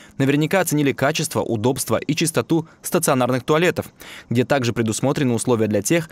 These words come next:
кто передвигается в инвалидном кресле. Город намерен увеличить количество именно таких общественных сооружений. И дело тут не только в большом количестве туристов в летний период. Прежде всего нужно заботиться о собственных жителях.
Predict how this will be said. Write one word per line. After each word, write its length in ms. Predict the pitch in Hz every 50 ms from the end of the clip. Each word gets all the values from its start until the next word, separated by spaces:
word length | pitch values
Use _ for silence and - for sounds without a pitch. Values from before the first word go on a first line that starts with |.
| - - -
кто 200 | - - 202 185
передвигается 600 | 202 175 143 123 127 113 123 131 131 - 156 139
в 140 | - 131 143
инвалидном 460 | 139 127 120 113 107 101 104 107 110
кресле. 460 | - 127 110 101 - - 95 90 92 - _ - - - - - - -
Город 320 | 113 117 151 185 196 185
намерен 320 | 170 165 165 165 156 135 -
увеличить 460 | - 147 151 180 175 175 - 120 -
количество 440 | - 120 110 107 107 110 - 123 117
именно 340 | - - 123 131 135 143 -
таких 300 | 175 165 - 151 113 -
общественных 540 | - 117 - - 113 104 - - 117 117
сооружений. 600 | - - 143 143 160 156 143 160 120 101 95 - - - - - - -
И 40 | -
дело 260 | 147 143 190 190 180
тут 220 | 170 175 160 165 -
не 100 | 165 156
только 300 | - 156 160 160 170 135
в 60 | 107
большом 320 | 113 117 110 - 131 113
количестве 360 | - 120 117 107 - - 117 110
туристов 460 | - 135 139 165 156 - 110 - - -
в 100 | - 107
летний 240 | 107 107 104 - 110
период. 400 | - 139 135 135 113 - - - - - - - -
Прежде 300 | 143 151 147 117 123 131
всего 260 | - - 170 175 190
нужно 240 | 180 165 139 147 135
заботиться 460 | 135 139 143 156 151 135 - 170 -
о 160 | - 139 139
собственных 500 | - - 147 120 - - 151 151 156 147
жителях. 400 | 165 202 160 - 110 95 - -